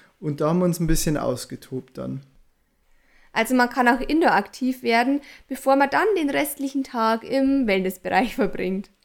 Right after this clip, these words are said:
Speaker 1: Man muss sich also keine Sorgen machen, wenn man schlechtes Wetter ist. Langweilig wird einem definitiv nicht. Jetzt kommen wir zum Abschluss noch zu unseren Optimizer-Tipps für den Rosengarten in Südtirol. Und ich starte auch gleich mal mit dem ersten.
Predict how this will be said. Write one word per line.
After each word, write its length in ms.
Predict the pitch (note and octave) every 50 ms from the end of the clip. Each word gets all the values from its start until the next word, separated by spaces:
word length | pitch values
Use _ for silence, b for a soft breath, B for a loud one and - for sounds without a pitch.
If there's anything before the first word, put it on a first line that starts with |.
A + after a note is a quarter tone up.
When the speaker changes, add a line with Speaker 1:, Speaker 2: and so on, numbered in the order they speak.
| _ _ _ _ -
Speaker 1:
Man 120 | - F3 G3
muss 120 | G#3+ G#3+
sich 100 | A3 G3+
also 200 | F#3+ F#3 F3 F3+
keine 260 | F3+ F3+ F3+ F3+ F3+
Sorgen 320 | F3 - F#3 F3 E3+ E3 E3
machen, 240 | E3+ E3 E3+ D3+
wenn 140 | D3 D#3+ E3
man 80 | E3+ D#3+
schlechtes 420 | - - D#3 D3+ - D3+ C#3 -
Wetter 240 | D3+ D#3 D#3 - D#3+
ist. 180 | D#3 D3+ D3+ - B B B B
Langweilig 720 | B C3 C3+ C#3 D#3+ E3 D#3 D#3 D3+ C#3+ C#3+ C#3 C#3 - -
wird 160 | C#3 C3 C3+
einem 220 | - C3 C3 B2
definitiv 800 | A#2+ - C3 B2+ - - C#3+ C3+ C3 B2+ - - C#3 C3+ C3+ -
nicht. 340 | - C3+ B2 A2+ G#2+ - - b b b b b b b b
Jetzt 220 | b B2+ - -
kommen 140 | - A3 G#3+
wir 80 | G#3+ G#3
zum 120 | G#3+ G#3
Abschluss 460 | G#3 G3 G3 - - G3 F3+ - -
noch 160 | F3+ E3+ E3
zu 240 | E3+ - - E3+ E3
unseren 500 | E3 D#3+ D#3+ D3 - D#3 D3+ C#3+ C#3 C#3
Optimizer-Tipps 1040 | C#3 - A3+ A3+ - - - F#3 D3+ D3 D3 D3 D3 D3 C#3 - F3+ G#3 G3+ - - b b b b b
für 160 | b - D#3
den 140 | D3 C#3+ C#3
Rosengarten 720 | B2+ C3+ E3 G3+ G#3 G#3 G3+ E3 - D3+ D3 D3 D3 - D#3
in 140 | D3+ D#3
Südtirol. 640 | D3 - - F#3 G#3 G#3 - - - B2 B2 A#2+ C3+ C#3
Und 120 | C#3 C3+
ich 120 | C3 C3+
starte 320 | - - D#3 E3+ G3 - F3+
auch 80 | F3
gleich 220 | - E3 D#3+ D3+ D3+
mal 80 | D#3
mit 180 | D3+ D3+ D3+ -
dem 120 | C#3+ C#3
ersten. 500 | - D3+ F3 E3+ E3+ - - - D3+ E3